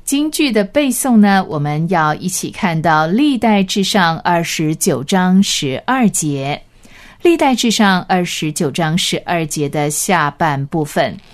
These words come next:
这里说：“在你手里有大能大力，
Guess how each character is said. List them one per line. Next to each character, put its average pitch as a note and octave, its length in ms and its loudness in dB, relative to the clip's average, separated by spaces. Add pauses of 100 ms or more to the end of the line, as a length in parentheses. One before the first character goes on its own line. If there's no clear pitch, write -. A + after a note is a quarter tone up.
(320)
这 G#3 120 2
里 E3 160 2
说 G#3 520 2 (460)
：“在 E4+ 220 0
你 F#3+ 200 4
手 D#3+ 280 -2
里 G3+ 500 0
有 E3+ 340 0
大 C4+ 280 0
能 C#3+ 440 -2
大 A#3+ 240 0
力， E3 380 -2